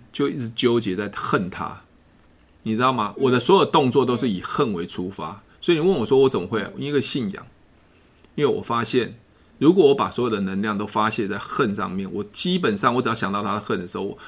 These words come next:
Speaker 1: 我觉得我能量就弱爆了。我应该想着我如何去让自己更好。
Speaker 2: 嗯。
Speaker 1: 我，我觉得这两个一样是处理事情，那两个观念是不同的。
Speaker 2: 嗯。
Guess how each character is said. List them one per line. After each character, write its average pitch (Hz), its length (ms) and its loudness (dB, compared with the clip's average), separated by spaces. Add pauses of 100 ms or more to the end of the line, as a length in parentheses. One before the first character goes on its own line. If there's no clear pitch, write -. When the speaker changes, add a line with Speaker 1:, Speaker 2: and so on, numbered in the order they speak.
(120)
Speaker 1:
我 135 100 0
觉 165 80 8
得 214 80 8
我 135 100 6
能 104 160 0
量 113 140 0
就 110 80 2
弱 107 200 2
爆 85 280 -4
了。 - 120 -18 (520)
我 127 60 0
应 123 60 0
该 147 100 0
想 110 200 0
着 104 80 0
我 104 160 0
如 104 240 0
何 113 200 -2
去 110 100 0
让 107 140 -2
自 104 100 -6
己 92 100 -6
更 95 200 -8
好。 - 200 -20 (1000)
Speaker 2:
嗯。 233 260 -8
Speaker 1:
我， 180 200 -4
我 147 100 4
觉 180 60 4
得 247 80 2
这 247 100 2
两 123 180 4
个 110 160 0 (360)
一 175 80 2
样 214 140 8
是 202 100 2
处 165 160 6
理 127 60 6
事 127 180 0
情， 107 160 -2
那 147 100 -2
两 107 160 -2
个 92 80 -6
观 107 160 -2
念 110 100 -4
是 110 80 -6
不 101 180 -6
同 - 260 -16
的。 - 100 -16 (1040)
Speaker 2:
嗯。 214 300 -10